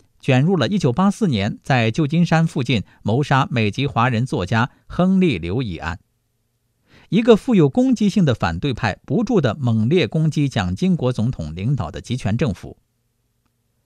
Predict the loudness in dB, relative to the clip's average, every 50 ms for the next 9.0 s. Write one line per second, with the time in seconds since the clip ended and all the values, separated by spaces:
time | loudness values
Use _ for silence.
0 | _ _ _ _ _ _ _ _ _ _ _ _ _ -2 2 4 4 4 4 2
1 | 2 2 2 2 2 0 -4 -4 -6 -10 -12 _ _ -4 -2 0 2 2 0 0
2 | 0 -2 -2 -2 -2 -4 -4 -2 0 -2 -2 -2 -4 -6 -10 -12 -12 _ _ _
3 | _ _ _ 2 2 4 4 4 4 4 2 -2 -6 _ _ -4 0 0 2 2
4 | 2 2 0 0 -2 -2 -4 -6 -12 -12 -14 -14 -14 -14 -16 _ _ _ _ _
5 | _ _ _ _ _ _ _ _ _ _ _ _ _ _ _ _ _ _ _ _
6 | _ _ _ -2 2 4 4 4 4 4 4 4 2 0 0 0 0 0 0 0
7 | 0 0 -2 -2 -2 -2 0 0 -2 -2 -2 -2 0 0 -2 -4 -8 -10 -14 -16
8 | -18 _ _ _ _ _ _ _ _ 0 2 2 2 2 -2 -2 -2 -2 -4